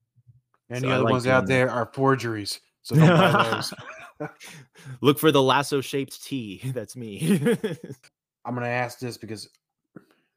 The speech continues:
Speaker 1: you have a lot on your plate. You're doing a lot of things.
Speaker 2: Mm-hmm.
Speaker 1: Dare I ask, an audiobook version
Speaker 2: Yes,
Speaker 1: of the new
Speaker 2: yes, there
Speaker 1: Oh.
Speaker 2: will be.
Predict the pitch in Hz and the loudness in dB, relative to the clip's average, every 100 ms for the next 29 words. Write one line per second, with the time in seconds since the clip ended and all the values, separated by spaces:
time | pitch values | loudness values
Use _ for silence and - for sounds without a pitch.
0 | _ _ _ - 117 104 110 117 117 110 | _ _ _ -10 -8 -6 -6 -4 -6 -8
1 | 123 107 - _ _ _ _ _ 117 110 | -10 -12 -14 _ _ _ _ _ -14 -10
2 | 110 107 110 110 - 107 92 - - 101 | -8 -8 -8 -8 -8 -12 -12 -20 -18 -18
3 | 110 - _ _ 107 120 117 117 113 117 | -18 -20 _ _ -10 -6 -2 -2 -2 -2
4 | 120 123 - - _ _ _ _ _ _ | -2 -2 -8 -16 _ _ _ _ _ _
5 | _ _ _ _ _ 107 92 101 107 104 | _ _ _ _ _ -14 -12 -12 -12 -12
6 | 110 113 110 113 117 _ _ _ _ - | -14 -12 -12 -12 -18 _ _ _ _ -18
7 | 95 95 98 104 101 104 110 98 95 - | -16 -14 -16 -14 -14 -14 -14 -16 -18 -10
8 | 101 175 110 98 95 92 | -2 -2 -2 -8 -14 -16